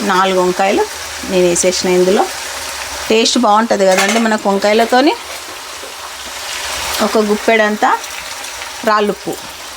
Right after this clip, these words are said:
కల్లుప్పు అంటారు కదా, అది. ఒక పెద్ద చెంచా పసుపు. మనకు క్వాంటిటీ బట్టి చేసుకోండి మీరు. అంతా ఫస్ట్ ఏం చేయాలి, మనం కలుపుకోవాలి.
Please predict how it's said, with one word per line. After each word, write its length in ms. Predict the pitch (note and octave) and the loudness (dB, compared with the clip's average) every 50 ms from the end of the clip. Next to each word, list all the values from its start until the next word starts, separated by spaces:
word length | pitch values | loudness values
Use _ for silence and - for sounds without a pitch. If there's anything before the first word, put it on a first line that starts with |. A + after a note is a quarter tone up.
| - - - - - - - - - - - | -14 -16 -16 -16 -14 -14 -14 -14 -14 -6 -2
కల్లుప్పు 300 | A3 A3 A#3 A#3 A3+ - A#3 | 0 0 0 0 0 0 0
అంటారు 200 | A3+ A3 A3+ A3+ A#3+ | 2 2 2 4 4
కదా, 120 | B3+ D#4+ F#4+ C4 | 6 6 4 4
అది. 120 | G#3 F3+ - - - - - - - - - - - - - - - - - - - - - - - - - - - - - - - - - - - - - - - - - - - - - G#3+ | 2 -2 -4 -8 -10 -16 -16 -16 -16 -16 -16 -16 -16 -16 -16 -16 -16 -16 -16 -16 -16 -16 -14 -14 -14 -14 -14 -12 -12 -10 -10 -10 -8 -8 -6 -6 -6 -6 -4 -4 -4 -4 -4 -4 -2 -2 0 0
ఒక 100 | G#3 - G#3 - | 0 0 0 2
పెద్ద 220 | G#3+ G3+ G3 G3 A3 A3 A3 G#3+ G#3 G3+ G3+ G3+ G3 G3 F#3+ F#3+ G3 F#3+ F#3 - | 2 0 2 2 4 4 4 4 4 4 4 4 4 4 4 4 2 0 -2 -2
చెంచా 340 | A3 G3+ G3 G3 - B3 F#4 A4 - - - - - - - - - - - | -2 -2 -2 0 0 0 0 0 -2 -6 -14 -14 -14 -14 -14 -14 -12 -4 -2
పసుపు. 360 | - - - - - - E3 - - - - - - - - - - - - - - - - - - - - - - - - - - - - - - - - - - - - - | 0 0 0 0 -2 -4 -6 -8 -8 -10 -10 -10 -10 -10 -10 -10 -10 -12 -12 -12 -12 -12 -12 -12 -12 -10 -10 -10 -10 -8 -8 -6 -6 -6 -4 -4 -4 -4 -4 -2 -2 -2 0 2
మనకు 260 | - G#3+ G#3+ G3+ A3 G#3 G3+ G3+ - | 2 2 2 2 2 2 2 2 2
క్వాంటిటీ 400 | G#3+ G#3+ G#3+ C4 C4+ B3 B3+ B3 A3+ A3+ | 2 2 2 2 0 -2 -2 0 0 0
బట్టి 220 | G#3+ G#3+ - E4+ A4 A4 - | 0 2 2 2 2 4 4
చేసుకోండి 440 | B3+ A3 - - - G3+ F#3 F3+ F3 F3 | 4 4 2 2 2 2 2 4 4 4
మీరు. 180 | F3+ F#3 G#3+ D4 B4+ - - - - - - - - - - - - - - - G#3+ G3 | 4 4 2 0 0 -2 -6 -8 -8 -8 -8 -8 -6 -6 -6 -6 -8 -8 -6 -2 0 0
అంతా 320 | G3+ G3+ G3+ G3+ - B3+ - - | 2 2 0 0 2 0 2 2
ఫస్ట్ 300 | B3 A3+ - - - - G#4+ B4 - - - - - - - - - - - - - - G3+ G#3 | 2 0 0 0 2 2 2 2 0 -2 -6 -8 -8 -8 -8 -6 -6 -6 -6 -6 -4 -2 0 2
ఏం 80 | G#3 G#3 | 2 4
చేయాలి, 200 | G#3 G#3 G3 G3+ G#3 G#3+ | 4 4 4 2 2 2
మనం 120 | C#4+ F#4 G4+ - | 2 0 0 0
కలుపుకోవాలి. 520 | C4+ A3 F#3+ - - - F#3+ D#3 A2+ G#2 | 0 0 -2 -2 -2 0 0 0 0 -2